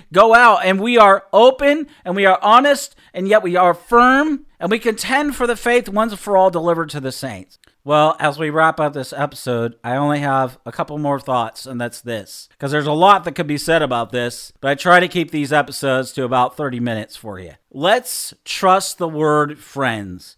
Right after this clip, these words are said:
to do what the word does. And let's trust the Holy Spirit to do what the Holy Spirit does.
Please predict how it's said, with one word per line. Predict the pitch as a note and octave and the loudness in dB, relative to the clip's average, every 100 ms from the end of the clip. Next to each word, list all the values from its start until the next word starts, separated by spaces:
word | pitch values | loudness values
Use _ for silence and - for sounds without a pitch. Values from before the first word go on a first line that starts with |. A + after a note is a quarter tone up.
| - | -14
to | F3+ | -8
do | E3+ A#3 B3 | 0 2 4
what | A#3+ | 4
the | A3 | 2
word | F3+ F3+ G3+ G#3 F#3 - A2+ | -4 0 2 2 -2 -8 0
does. | F3 D3 A2 F#2 - - - | 2 2 -2 -12 -20 -18 -4
And | G3 | 0
let's | A#3+ C#4+ | 2 2
trust | - D4+ C#4+ | 0 0 0
the | C#4 | -4
Holy | B3 C#4+ C#4 | 0 0 0
Spirit | - D#4 D4 C#4 | -4 0 0 0
to | A3 | -6
do | B3 | -4
what | B3+ | -2
the | B3 | 0
Holy | B3 C4 C#4 | 0 0 -2
Spirit | - C#4+ E4+ A3 | -8 -4 -4 -4
does. | C3+ A2+ D#2 - | -6 -6 -10 -20